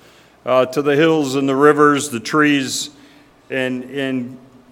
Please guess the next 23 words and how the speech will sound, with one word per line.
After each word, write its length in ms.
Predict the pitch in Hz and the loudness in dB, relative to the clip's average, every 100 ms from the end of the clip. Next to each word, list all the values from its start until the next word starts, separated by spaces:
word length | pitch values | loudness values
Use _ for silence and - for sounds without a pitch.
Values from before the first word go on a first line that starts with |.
| 196 - | -20 -4
Paul 280 | 160 160 | 0 0
preached 400 | 160 180 175 - | 2 2 2 0
to 100 | 175 | -2
them 200 | 160 160 | 0 0
that 100 | 156 | 0
God 360 | 131 156 170 156 | 2 4 4 2
created 920 | - 160 156 185 196 135 - - - | -2 0 2 0 0 -2 -4 -16 -12
the 100 | 139 | -6
universe. 680 | 143 151 147 123 127 120 - | -2 0 0 0 -2 -2 -6
God 320 | 135 156 160 | 2 2 2
sustains 760 | - 143 - 175 170 165 139 151 | 0 -2 -2 0 0 -2 -2 -2
life. 500 | 160 165 139 123 - | 4 4 4 -2 -6
He 120 | 156 | -4
rules 480 | 156 170 175 170 147 | 2 4 4 2 -2
the 120 | 160 | -2
nations. 600 | 160 160 - 156 143 - - - - - | 0 -2 -2 -4 -4 -6 -18 -20 -20 -6
God 360 | 139 160 165 160 | 0 2 2 2
is 220 | 151 - | -2 -2
the 100 | 139 | -4
Father 460 | - 160 160 151 139 | -2 0 0 0 0
of 120 | 135 | 0
all 180 | 147 143 | 0 -2
humans, 800 | 143 185 175 147 135 127 - | -4 -4 0 0 0 -4 -6